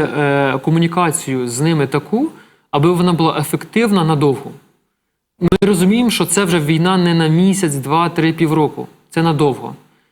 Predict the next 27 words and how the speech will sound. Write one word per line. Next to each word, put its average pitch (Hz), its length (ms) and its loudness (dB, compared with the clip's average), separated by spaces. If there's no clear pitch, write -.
І 175 200 4
ми 180 80 4
розуміємо, 202 320 4
що - 140 0
потреба 180 580 0
в - 40 -20
тих - 100 0
самих 185 280 0
автомобілях, 170 580 0
вона 160 140 0
буде 156 160 0
далі. 143 300 -2
Вона 160 160 2
не 185 100 4
буде, 165 460 2
ну, 151 140 -2
там, 131 520 -4
зменшена 156 580 -2
чи 139 140 -4
з-, 127 160 -4
ну, 143 280 -2
тобто 151 220 -4
ми 170 120 2
розуміємо, 185 400 2
що 165 140 -2
вона 156 180 0
росте. 147 400 -4